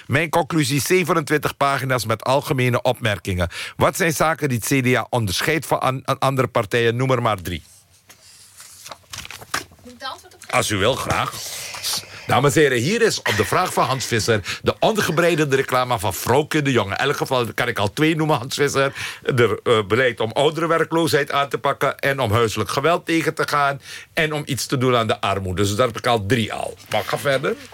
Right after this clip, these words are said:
Speaker 2: Eh, dat zijn er inderdaad drie hele belangrijke, maar ik snap dat, eh, dat begrijp ik wel hoor, dat, eh, dat, eh, meneer wat, eh, eh, concrete punten, eh, mist. Eh, want daar leent een verkiezingsprogramma zich wel, maar ook weer niet voor.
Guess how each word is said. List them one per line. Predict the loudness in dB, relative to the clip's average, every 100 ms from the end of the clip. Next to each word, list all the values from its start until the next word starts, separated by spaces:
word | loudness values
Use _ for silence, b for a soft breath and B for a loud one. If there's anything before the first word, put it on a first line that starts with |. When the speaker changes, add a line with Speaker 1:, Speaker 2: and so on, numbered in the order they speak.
| -2
Speaker 2:
Eh, | 0 2
dat | 2 2
zijn | 0 0 2
er |
inderdaad | 2 2 2 0 -2
drie | -4 -2
hele | 0 0 -2
belangrijke, | -2 -2 0 -2 -2 -2 -2
maar | 0 2 0
ik | -2
snap | 0 0 0
dat, | 0 -2 0
eh, | 2 4 2 2 0 -2
dat | -2
begrijp | -2 -2 -2
ik | 0
wel | 0 2
hoor, | 2 0
dat, | 0 -2 0
eh, | 2 2 2 0 -2
dat, | -4 0
eh, | 0
meneer | 0 0 2 2 2
wat, | 0 0 0
eh, | 2 2 0 B B B B B B B B 0
eh, | 4
concrete | 2 2 2 2 2 -2
punten, | 0 0 0 0 2 2 0 -2
eh, | 0 2
mist. | 4 2 0 -2 -6 -6 -4
Eh, | 0 2 2 2 2 0 -4 -4
want | -4 0
daar | 0 2
leent | 0 0 -2
een |
verkiezingsprogramma | -6 -4 -2 -2 -2 -4 0 2 2 0
zich | 0 0
wel, | 2 2 2
maar | 2 0 0
ook | -2
weer | -2
niet | -2 -4 -4
voor. | -4 -2 -4